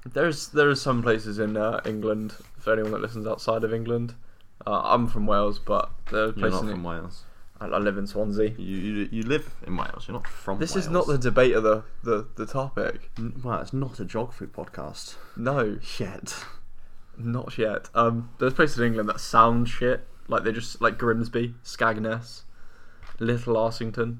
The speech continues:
Speaker 1: you know,
Speaker 2: Little
Speaker 1: these,
Speaker 2: Arsington. Wow.
Speaker 1: these kind of
Speaker 2: Never
Speaker 1: places.
Speaker 2: heard of Little Arsington.
Speaker 1: Oh, it's a real place.
Speaker 2: Didcot Ladygrove. I like that place. I went to Sandwich recently.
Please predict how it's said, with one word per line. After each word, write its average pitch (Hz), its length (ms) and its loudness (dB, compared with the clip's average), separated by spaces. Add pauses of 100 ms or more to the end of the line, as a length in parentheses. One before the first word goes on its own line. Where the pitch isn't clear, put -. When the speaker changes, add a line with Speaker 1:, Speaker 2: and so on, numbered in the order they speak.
(160)
Speaker 1:
you 110 120 -6
know, 107 80 -2
Speaker 2:
Little 95 220 -4
Speaker 1:
these, 113 180 -2
Speaker 2:
Arsington. - 200 -14 (460)
Wow. 95 340 -8
Speaker 1:
these 117 120 -6
kind 104 140 -4
of 107 60 -2
Speaker 2:
Never 113 100 -2
Speaker 1:
places. 104 160 -6
Speaker 2:
heard 117 100 -4
of 92 80 -10
Little 78 200 -6
Arsington. 92 640 -6
Speaker 1:
Oh, 151 60 -4
it's 110 120 -4
a 104 60 -6
real 117 180 0
place. - 380 -6 (400)
Speaker 2:
Didcot - 340 -4
Ladygrove. 95 520 -4 (920)
I - 100 -4
like - 100 -6
that - 160 -6
place. - 240 -10 (800)
I 120 80 2
went 151 120 2
to - 80 -6
Sandwich 110 580 2
recently. 87 420 -6